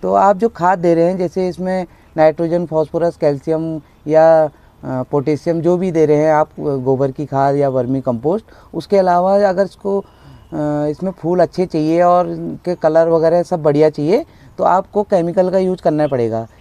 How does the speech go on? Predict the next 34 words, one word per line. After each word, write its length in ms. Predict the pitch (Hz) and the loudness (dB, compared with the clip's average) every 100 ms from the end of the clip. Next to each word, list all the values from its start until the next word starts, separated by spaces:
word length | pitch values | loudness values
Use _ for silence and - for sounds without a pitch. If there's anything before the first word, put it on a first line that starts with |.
| - | -6
केमिकल 440 | 156 170 190 208 208 | -2 -2 -2 -2 2
का 120 | 214 | 2
यूज़ 440 | 208 214 208 202 - - - - | 2 -2 -2 -6 -8 -20 -16 -10
इसमें 240 | 170 196 | -2 -2
करना 260 | 196 175 180 | 0 0 2
ज़रूरी 340 | 160 151 160 | 0 -2 0
होता 240 | 160 143 151 | 0 4 4
है, 140 | 196 | 2
क्योंकि 420 | 254 170 165 196 190 - | 0 -6 -4 -4 -6 -6
फूलों 260 | 175 175 | 2 4
वाले 200 | 170 180 | 4 2
पौधों 260 | 180 165 170 | -2 -2 -2
में 120 | 180 | -2
कर 160 | 160 147 | -2 -2
सकते 260 | 147 - | -6 -4
हैं। 180 | 165 262 - - - - - - | -4 -6 -12 -20 -20 -20 -12 0
और 440 | 160 170 175 170 - - - - - | 2 4 2 -2 -10 -20 -20 -20 -8
ये 140 | 165 175 | 0 2
देखिए, 260 | 165 156 | 2 2
मैं 100 | 190 | 2
आपको 220 | 170 160 170 | 2 0 0
दिखा 260 | 139 143 | 2 2
रहा 80 | 143 | 2
हूँ, 100 | 156 | 2
जैसे 300 | 151 143 160 | 0 0 -2
कि 100 | 151 | -2
ये, 320 | 175 175 170 - - - - - - 147 | 2 2 0 -6 -20 -20 -20 -20 -10 0
ये 180 | 151 | 2
है, 240 | 139 113 101 - - _ - - - - - - - - - - 165 | 4 0 -6 -18 -20 _ -20 -20 -20 -20 -20 -20 -20 -20 -20 -12 -4
ये 120 | 170 | 0
देखिए, 280 | 165 170 185 | 0 0 0
ये 220 | 180 180 | 2 4
है 240 | 196 226 _ - | 4 2 _ -10
डीएपी, 580 | 139 165 160 147 143 | 0 4 4 2 -6